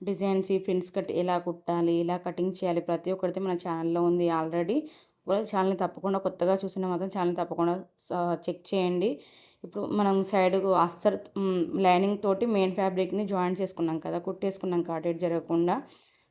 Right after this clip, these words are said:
తర్వాత దీన్ని మన క్యాన్వాస్ ఏదైతే ఉంటుందో దాన్ని ఫస్ట్ కట్ చేసుకున్న అస్తర్ దాని మీద, ఆ, సారీ, లైనింగ్ దాని మీద, ఇక్కడ అస్తర్ అంటారు అనమాట, లైనింగ్ని అస్తర్ అంటారు గుజరాత్లో. నాకు అదే వస్తుంది.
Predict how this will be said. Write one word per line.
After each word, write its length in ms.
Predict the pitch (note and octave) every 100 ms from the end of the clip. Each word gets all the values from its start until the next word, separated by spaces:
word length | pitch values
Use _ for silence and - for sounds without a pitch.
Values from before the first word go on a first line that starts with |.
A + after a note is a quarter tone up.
| -
తర్వాత 300 | G#3 G3+ A#3+
దీన్ని 320 | G#3+ G#3+ G#3+
మన 180 | G#3 G3+
క్యాన్వాస్ 440 | F#3+ G3 G3 G3+ G#3+
ఏదైతే 280 | G3 F#3+
ఉంటుందో 340 | F#3+ F#3+ F3+ A3+
దాన్ని 400 | G#3+ G3 G3 A#3 E4 - - _ _ -
ఫస్ట్ 200 | G#3+ A#3
కట్ 200 | A3+ G3+
చేసుకున్న 380 | G#3 G#3 G#3+ G#3 G3 F3+ -
అస్తర్ 340 | E3+ F3 - G3+
దాని 200 | G3+ F#3+
మీద, 220 | F#3 F#3 C#4 -
ఆ, 60 | F#3+
సారీ, 360 | E3+ F#3 F3 F3 F#3 F#3+
లైనింగ్ 360 | F3+ F3 F#3+ G3
దాని 180 | F3+
మీద, 140 | F3+ F3
ఇక్కడ 220 | F#3 F3+
అస్తర్ 360 | E3+ - - G#3
అంటారు 240 | G3+ F3
అనమాట, 260 | E3+ E3 E3
లైనింగ్ని 440 | F3+ E3+ F3+ F#3+
అస్తర్ 320 | F3 F3 G3
అంటారు 360 | F#3+ F3 E3+ E3 F#3+
గుజరాత్లో. 580 | F#3+ F3 F3 E3+ E3+ G#3 - _ _ _ -
నాకు 200 | F#3+ F#3+
అదే 200 | E3+ G3
వస్తుంది. 520 | G3+ - - F3+